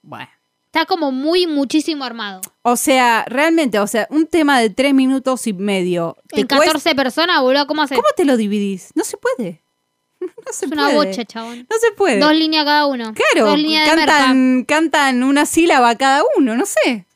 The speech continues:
Speaker 1: Bueno, una cosa muy rara. Este, y la cuestión es que el tipo empezó a no tener tanto éxito como venía teniendo.
Speaker 2: Y se
Speaker 1: Entonces, ¿qué
Speaker 2: quiso.
Speaker 1: hizo?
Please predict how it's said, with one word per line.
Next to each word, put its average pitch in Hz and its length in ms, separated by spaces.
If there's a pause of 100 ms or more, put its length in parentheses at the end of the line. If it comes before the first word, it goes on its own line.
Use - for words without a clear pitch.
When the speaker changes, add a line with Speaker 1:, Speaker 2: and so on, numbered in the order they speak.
(340)
Speaker 1:
Bueno, 370 260
una 403 220
cosa 440 280
muy 285 160
rara. 233 400
Este, 220 600
y 262 120
la 311 120
cuestión 392 360
es 403 80
que - 100
el 269 80
tipo 359 400 (920)
empezó 240 520
a 320 80
no 320 120
tener 294 380
tanto 285 440
éxito 214 600 (480)
como 180 240
venía 220 340
teniendo. 240 420
Speaker 2:
Y 269 60
se 427 80
Speaker 1:
Entonces, 220 260
¿qué 339 220
Speaker 2:
quiso. 262 720
Speaker 1:
hizo? 254 100